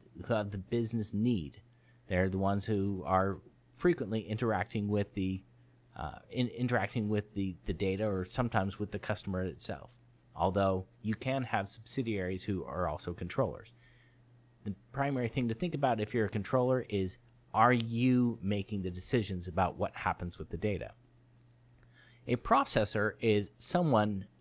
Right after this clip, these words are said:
who does something with the data, uh, stores it, stores it, you know,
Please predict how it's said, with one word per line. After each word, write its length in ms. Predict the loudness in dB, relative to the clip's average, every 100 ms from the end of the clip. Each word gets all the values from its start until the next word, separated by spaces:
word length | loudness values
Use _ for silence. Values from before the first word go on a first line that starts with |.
| 0
who 460 | 4 6 6 2 -2 -10 _ _ _ -20 -20 _ _ _ _ _ _ _ _ _ _ _ _ _ -20 -4
does 400 | 2 4 2 0
something 760 | -2 2 6 6 4 4 2 0 2
with 340 | 4 4 4
the 100 | 0
data, 520 | 4 4 4 0 -4 -8 _ _ _ -20 _ _ -6
uh, 360 | -4 -4 -6 -8
stores 540 | -4 -2 2 2 2 2
it, 220 | 0 -2 -16 -20 _ -12 -8 -8
stores 440 | -6 -4 -2 0
it, 260 | 2 0 -4 -20 -20 -16
you 160 | -12 -10
know, 240 | -10 -14